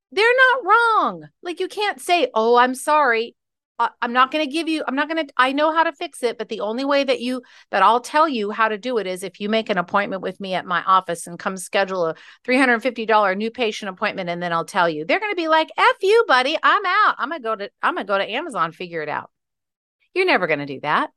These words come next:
You, because you're kind and you're nice and you really wanna help, you're gonna give them the information. You're gonna tell them what to do. And then this is where I get so mad.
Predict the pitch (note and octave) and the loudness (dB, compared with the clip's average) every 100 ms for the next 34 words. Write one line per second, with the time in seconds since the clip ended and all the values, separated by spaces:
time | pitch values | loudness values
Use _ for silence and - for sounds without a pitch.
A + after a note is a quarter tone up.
0 | _ _ _ _ _ A3 C4+ A#3 B3+ A#3 | _ _ _ _ _ -2 2 2 0 -8
1 | G#3 F#3+ G#3+ - B3+ C4 B3+ A#3+ F3 D#3 | -8 -8 -8 0 4 4 2 0 -6 -6
2 | E3+ A#3+ A#3+ A#3+ A3+ F3+ F3 A#3 D4+ C#4 | -2 0 0 -4 -10 -14 -12 -6 -4 -2
3 | A#3+ A#3 B3+ B3+ B3+ - B3+ D4 C#4+ G#3 | -2 -2 0 0 0 -8 -8 -6 -6 0
4 | A3+ A3+ B3 A3+ G3 F#3 E3 E3+ F#3+ F3+ | 0 0 -6 -4 -6 -6 -6 -8 -10 -10
5 | F#3 F#3 A3 A3 G3+ E3 F#3 D#3 D3+ - | -10 -4 -2 -2 -2 -6 -6 -4 -4 -8
6 | - - - G3+ G3+ G3 G#3+ E3 - - | -20 -20 -8 -4 0 2 2 2 -4 0
7 | B3 A3+ G#3 E3 F#3+ F#3 F#3 G3 - - | 0 0 -8 -4 -4 -4 -6 -8 -8 -6
8 | - F#3+ G3 F#3 C#3 - | 0 2 2 2 0 -6